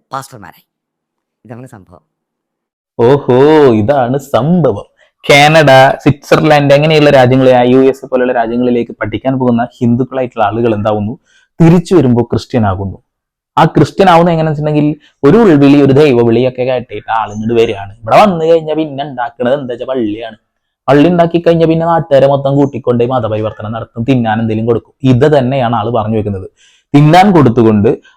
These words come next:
Speaker 2: ആളുകളെ, ഏഹ്, കീഴെ കിടക്കുന്ന ആളുകളെ എങ്ങനെയെങ്കിലും പൊക്കിക്കൊണ്ടുവരാൻ ശ്രമിക്കുന്നതിന്റെ കൂട്ടത്തിൽ കയറ്റി വെക്കും. ഇങ്ങനെയാണ് ഈ ഒരു മതം വളർന്നത് കൊണ്ട് എനിക്ക് വലിയ പ്രശ്നമുള്ള കാര്യമൊന്നുമില്ല കേട്ടോ. മതങ്ങളൊക്കെ വളരട്ടെ,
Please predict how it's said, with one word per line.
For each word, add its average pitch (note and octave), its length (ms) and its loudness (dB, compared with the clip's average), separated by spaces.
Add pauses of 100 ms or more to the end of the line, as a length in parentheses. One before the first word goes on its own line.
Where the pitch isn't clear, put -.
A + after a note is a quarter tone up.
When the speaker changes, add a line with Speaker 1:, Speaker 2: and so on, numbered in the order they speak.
(100)
Speaker 2:
ആളുകളെ, C3+ 440 4
ഏഹ്, A2+ 720 -2
കീഴെ B2+ 220 2
കിടക്കുന്ന B2+ 360 -2
ആളുകളെ B2 400 2
എങ്ങനെയെങ്കിലും B2 420 -2
പൊക്കിക്കൊണ്ടുവരാൻ C#3+ 720 0
ശ്രമിക്കുന്നതിന്റെ D3+ 560 0
കൂട്ടത്തിൽ D3 360 0
കയറ്റി B2 260 -2
വെക്കും. - 220 -16 (1000)
ഇങ്ങനെയാണ് D3+ 420 0 (300)
ഈ A2 120 2
ഒരു C3+ 100 4
മതം C#3+ 320 2
വളർന്നത് C3 480 2
കൊണ്ട് C#3 220 2
എനിക്ക് A#2+ 260 -2
വലിയ C3 160 0
പ്രശ്നമുള്ള C3 440 -6
കാര്യമൊന്നുമില്ല A2+ 420 -2
കേട്ടോ. F#2+ 200 -8
മതങ്ങളൊക്കെ G#2 600 -6
വളരട്ടെ, G#2+ 320 -4